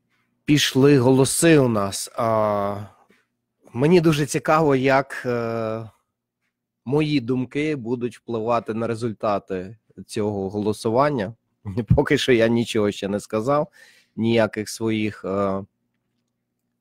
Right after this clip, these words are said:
оцінок не дав, не надав. І, е, на даний момент,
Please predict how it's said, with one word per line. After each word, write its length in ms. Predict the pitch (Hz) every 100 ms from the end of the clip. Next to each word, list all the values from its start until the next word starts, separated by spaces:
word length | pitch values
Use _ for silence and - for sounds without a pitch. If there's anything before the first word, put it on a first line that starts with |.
| _
оцінок 580 | 131 - 131 117 110 -
не 140 | 113
дав, 340 | 113 143 160 196 _
не 160 | - 107
надав. 600 | 107 107 131 139 175 _ _
І, 280 | 113 110 113
е, 200 | 110 90 101 95 92 92 92 92 90 _ _ _ _ _ _ _ _
на 120 | 104
даний 380 | 107 117 107 104
момент, 720 | 104 107 120 160 180 190 -